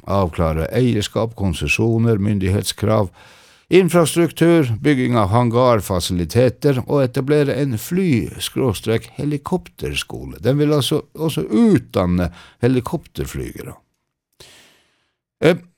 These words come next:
de sände, eh, söknaden till Ottos.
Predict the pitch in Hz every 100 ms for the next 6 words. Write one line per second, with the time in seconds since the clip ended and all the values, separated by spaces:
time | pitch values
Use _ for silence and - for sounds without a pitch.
0 | _ - 151 220 202 233 185 175 185 160
1 | - 139 151 160 147 - 202 - 143 135
2 | 131 139 131 131 - - - -